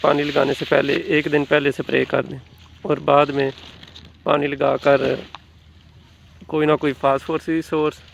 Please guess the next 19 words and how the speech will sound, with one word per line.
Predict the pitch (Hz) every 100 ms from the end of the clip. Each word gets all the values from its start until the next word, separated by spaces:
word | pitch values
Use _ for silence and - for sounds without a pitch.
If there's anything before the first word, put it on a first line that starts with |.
| - - - - -
जो | 165 147
नाइट्रोफास | 139 135 165 156 151 -
सबसे | 143 -
बेहतर | 151 156 - 147
है, | 139
इसके | - - -
अलावा | 143 135 131
urea | 131 135 147
phosphate | 147 143 139 147 139 - - - - - - -
और | 214 143 -
एमएपी | 143 139 139 143
Zohravar, | 127 127 131 127 123
वो | 131 143
भी | 143 135
आप | 127
इस्तेमाल | 135 - 131 127
कर | 135 127
सकते | 131 - 139
हैं। | 131